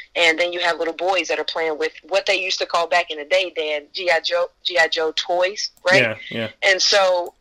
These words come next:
Speaker 1: you have, you have the little boys, they're out there, they're playing, you know, with the toys. And, you know, the biggest thing is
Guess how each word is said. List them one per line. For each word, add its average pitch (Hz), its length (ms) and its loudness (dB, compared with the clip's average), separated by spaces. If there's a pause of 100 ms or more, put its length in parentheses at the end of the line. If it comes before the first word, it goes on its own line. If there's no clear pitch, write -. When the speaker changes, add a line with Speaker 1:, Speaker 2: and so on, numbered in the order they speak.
(120)
Speaker 1:
you 208 160 -6
have, 202 260 4
you 214 60 -2
have 196 100 0
the 196 60 -6
little 196 160 -4
boys, 190 300 -4
they're 180 100 2
out 180 120 0
there, 175 120 -4
they're 170 100 -2
playing, 185 560 0
you 180 100 -6
know, 170 140 2
with 175 160 -4
the - 80 -6
toys. - 540 -2 (440)
And, 190 480 4
you 208 120 -4
know, 185 160 0
the 175 180 -4
biggest 294 340 0
thing 190 220 -4
is 160 360 -2